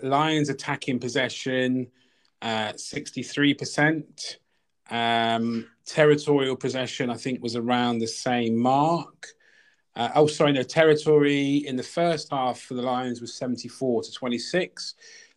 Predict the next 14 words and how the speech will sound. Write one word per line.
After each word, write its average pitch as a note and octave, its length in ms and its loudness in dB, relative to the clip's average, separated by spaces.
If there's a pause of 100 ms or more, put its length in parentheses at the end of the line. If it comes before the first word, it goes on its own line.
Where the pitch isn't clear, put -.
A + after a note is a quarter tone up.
A E3 40 0
little D3 120 6
bit B2 140 0
better B2+ 180 4
in A#2 60 2
the A2+ 60 0
second A#2 340 -6
half, A2+ 180 -2
fifty-three - 520 -4
to A2 60 -4
forty-seven. A#2+ 840 -2 (540)
Uh, A#2 360 4
rucks E3 520 0
won. F3 520 -2